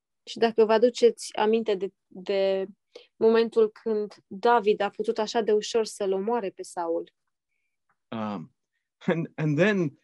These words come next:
Speaker 2: you know, there's the contrast with David's general, Joab.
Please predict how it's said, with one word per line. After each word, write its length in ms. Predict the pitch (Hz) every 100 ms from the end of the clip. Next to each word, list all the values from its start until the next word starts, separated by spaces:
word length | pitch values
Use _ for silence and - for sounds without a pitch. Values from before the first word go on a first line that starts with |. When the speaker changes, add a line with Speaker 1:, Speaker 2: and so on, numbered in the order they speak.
| _ -
Speaker 2:
you 140 | 160
know, 180 | 156 139
there's 280 | 127 143 131
the 140 | 139 -
contrast 1000 | 180 185 175 - 147 110 107 92 - _ _ _ _
with 300 | - 135 135 - - - 143
David's 560 | 143 165 156 147 113 101
general, 540 | 151 190 147 82 - _ -
Joab. 560 | 147 175 147 82 -